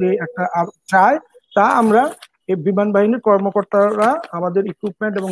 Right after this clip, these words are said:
যন্ত্রপাতির মাধ্যমে এটা আমরা করে থাকি। তো এই যে সাহায্য সহযোগিতা এবং সমন্বয় করা, এ-, এ-, এটা একটা পুরো ধাপে ধাপে হয় এবং এই জন্য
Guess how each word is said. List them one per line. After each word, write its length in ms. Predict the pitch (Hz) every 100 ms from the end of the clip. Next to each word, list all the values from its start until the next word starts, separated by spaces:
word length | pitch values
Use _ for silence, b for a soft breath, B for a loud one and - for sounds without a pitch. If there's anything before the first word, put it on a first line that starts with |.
| 175
যন্ত্রপাতির 520 | 175 185 180 180 185
মাধ্যমে 480 | 175 156 185 220 302 b b _
এটা 320 | 175 170 180 175
আমরা 360 | 180 180 170 165 _ -
করে 160 | 202 202
থাকি। 260 | 165 - 131 _ - _ _ _ _ _ -
তো 100 | 226
এই 300 | 247 294 302
যে 280 | 320 330 320
সাহায্য 460 | - 214 214 214 262
সহযোগিতা 760 | 226 214 202 220 233 269 294
এবং 400 | 214 208 220 220 240
সমন্বয় 480 | - 214 190 214 226
করা, 340 | 214 185 185 156
এ-, 180 | 180 190 -
এ-, 200 | 208 220 220
এটা 120 | 220
একটা 120 | 247
পুরো 240 | - 233
ধাপে 300 | 226 165 180
ধাপে 260 | 196 214 208
হয় 280 | 151 170 254 - _ _
এবং 220 | 160 185 190
এই 80 |
জন্য 420 | 190 262 277 320